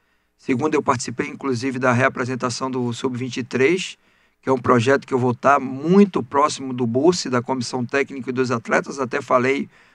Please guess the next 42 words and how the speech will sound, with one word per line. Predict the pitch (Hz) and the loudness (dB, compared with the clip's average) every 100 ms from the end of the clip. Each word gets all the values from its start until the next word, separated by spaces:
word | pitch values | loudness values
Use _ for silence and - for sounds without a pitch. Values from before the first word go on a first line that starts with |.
| _ | _
um | 131 | -12
pouquinho | 123 139 - 147 156 | -4 -4 -4 -4 2
da | 139 | 2
importância | 131 127 113 - 147 202 - | 2 -4 -10 -4 -2 0 -2
de | 120 | -2
aproveitar | 127 135 123 127 135 | -2 -2 -4 0 0
essas | 135 131 123 | 0 -2 -4
oportunidades, | 127 120 107 131 117 123 156 165 - _ _ _ _ | -6 -8 -4 -2 0 2 0 -2 -12 _ _ _ _
já | 127 | -2
que | 123 | 2
é | |
um | 127 | 2
grupo | 120 127 123 | 2 0 -2
de | 127 | -2
atletas | 120 127 123 123 | -2 -2 -2 -2
jovens. | 113 123 127 139 180 175 - _ _ _ _ _ | 0 2 2 0 -6 -8 -14 _ _ _ _ _
Tenho | 151 180 185 | 2 4 4
participado, | 170 165 160 - 165 160 | 2 0 -2 4 4 4
ontem | 165 165 | 0 0
tive | 139 147 147 | -4 -4 -2
reuniões | 143 143 139 143 139 | 0 -2 -4 -4 -2
à | 135 | -2
tarde | - 139 175 170 151 | 6 6 6 2 -6
com | - 123 | -4 -4
o | |
Jorge | 120 127 123 | 0 0 2
Macedo, | 120 117 - 165 180 175 | 0 -2 -2 0 0 -2
com | - 190 | 2 4
o | 196 | 6
departamento | 175 160 170 - 160 190 185 | 4 4 2 2 -2 -2 -2
de | 156 | 2
análise, | 156 151 151 170 180 190 190 _ _ _ _ | 2 6 6 8 4 0 -4 _ _ _ _
onde | 127 139 | -6 0
já | 135 147 | 4 4
se | - | 2
tem, | 123 139 147 143 127 - 208 | -2 -2 -2 -4 -8 -10 -8
é, | 123 123 120 120 | 0 2 2 0
vários, | 107 131 156 160 117 - | 4 6 6 4 -4 -10
é, | 139 127 123 | -4 -2 0
nomes | 120 123 156 180 123 | 2 2 2 0 -2
de | 123 | 0
atletas | 117 - 127 160 160 160 | -2 0 0 0 -2 -8